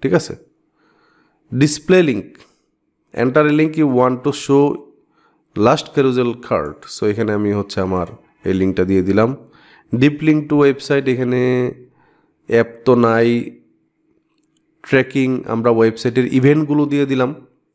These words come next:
তাই না? আমরা যেই ওয়েবসাইটের ইভেন্টগুলো তৈরি করেছিলাম, add to cart,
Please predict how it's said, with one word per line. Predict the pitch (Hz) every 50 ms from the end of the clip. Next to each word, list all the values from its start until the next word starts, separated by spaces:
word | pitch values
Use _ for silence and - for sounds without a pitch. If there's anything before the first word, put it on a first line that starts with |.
| _ _ _ _ _ -
তাই | - 120
না? | 160 190 156 117 - - - _ _ _ _ _ _ -
আমরা | 104 107 110 117 117 113 113 107 95 - 95 104
যেই | 113 123 123 123 123 120 117 120 - - - - _ - 127
ওয়েবসাইটের | 120 120 127 127 123 - - 139 127 123 139 123
ইভেন্টগুলো | 123 120 113 127 123 123 120 127 127 127
তৈরি | 123 135 131 127 127
করেছিলাম, | 123 123 120 120 117 - 127 123 117 113
add | 107 110 107
to | - - 120
cart, | 113 117 113 113 113 107